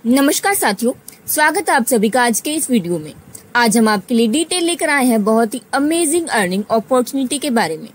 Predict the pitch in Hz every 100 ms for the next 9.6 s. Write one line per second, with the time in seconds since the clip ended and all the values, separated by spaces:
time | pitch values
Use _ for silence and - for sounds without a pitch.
0 | - - - - 214 269 349 302 320 311
1 | 339 277 185 208 - - - 262 254 -
2 | 370 359 349 349 359 370 320 208 220 240
3 | 254 262 269 254 381 349 370 330 240 233
4 | - 185 208 - - - 302 339 359 339
5 | 269 233 262 254 285 302 233 220 - -
6 | 233 226 190 151 156 - - - - 262
7 | 233 214 226 202 208 202 - 240 233 233
8 | 247 220 - - - 330 359 392 - 320
9 | - 311 - 165 156 131